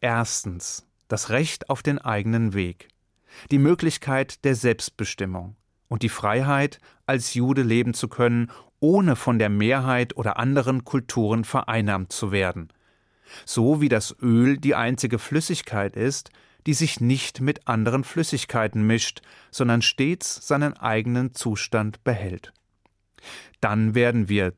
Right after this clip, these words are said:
zweitens auch als ewige Minderheit in der Lage sein, sicher auf dem Boden unserer Werte, Ideen und Überzeugungen zu stehen und andere zu inspirieren,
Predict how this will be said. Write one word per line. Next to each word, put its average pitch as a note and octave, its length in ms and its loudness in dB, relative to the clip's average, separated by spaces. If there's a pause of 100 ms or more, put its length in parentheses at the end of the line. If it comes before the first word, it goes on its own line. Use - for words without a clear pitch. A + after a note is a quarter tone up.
(140)
zweitens A#2 760 -2 (380)
auch D3+ 400 0
als D#3 360 -2
ewige E3+ 420 2
Minderheit C#3 720 2
in A2+ 80 0
der A2 120 2
Lage G#2 380 0
sein, A#2+ 480 0
sicher D#3 580 0
auf G#2 140 -4
dem G#2 160 0
Boden C#3+ 340 4
unserer G2 380 -2
Werte, B2 480 2 (220)
Ideen C#3 540 2
und A#2 160 -2
Überzeugungen C#3+ 800 2
zu B2+ 120 -2
stehen B2+ 440 0 (320)
und B2 200 -6
andere E3 380 0
zu - 140 -4
inspirieren, C3 840 -2